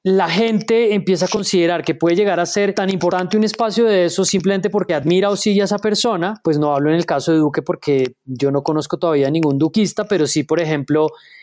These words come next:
eh, los petristas o el alcalde de Medellín o Claudia, la alcaldesa de Bogotá. Entonces, es gente que confunde esos espacios con lo que podría ser un espacio periodístico donde hay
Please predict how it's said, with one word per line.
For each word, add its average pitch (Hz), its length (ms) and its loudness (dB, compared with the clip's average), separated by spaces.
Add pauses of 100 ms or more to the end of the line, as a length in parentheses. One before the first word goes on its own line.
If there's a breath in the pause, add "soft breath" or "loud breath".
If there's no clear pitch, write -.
(120 loud breath)
eh, 160 180 4
los 160 160 0
petristas 208 880 0
o 175 40 2
el 156 60 0
alcalde 139 340 0
de - 20 0
Medellín 185 580 2
o 180 80 -2
Claudia, 208 540 0
la 175 80 2
alcaldesa 165 440 0
de 180 60 2
Bogotá. 220 500 0
Entonces, 170 640 0
es 151 120 -2
gente 185 240 0
que 220 120 -2
confunde 208 520 2
esos 233 200 0
espacios 220 460 0
con 196 160 -2
lo 170 80 0
que 151 100 -2
podría 147 380 2
ser 170 220 0
un 175 80 2
espacio 180 340 -2
periodístico 160 500 0
donde 160 280 2
hay 139 340 0